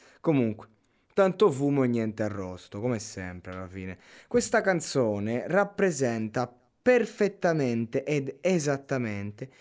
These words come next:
il modo di fare rap oggi, non trap rap fortunatamente, ovvero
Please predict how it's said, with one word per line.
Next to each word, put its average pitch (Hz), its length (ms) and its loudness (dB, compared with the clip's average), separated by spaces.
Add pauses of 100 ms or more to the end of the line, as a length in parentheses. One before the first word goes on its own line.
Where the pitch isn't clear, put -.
(160)
il 240 180 2
modo 131 340 4
di 160 140 0
fare 120 380 -2
rap 107 400 -4
oggi, 101 380 -2
non 139 280 2
trap 104 400 -4
rap 101 400 -8
fortunatamente, 101 1080 -8 (800)
ovvero 139 720 0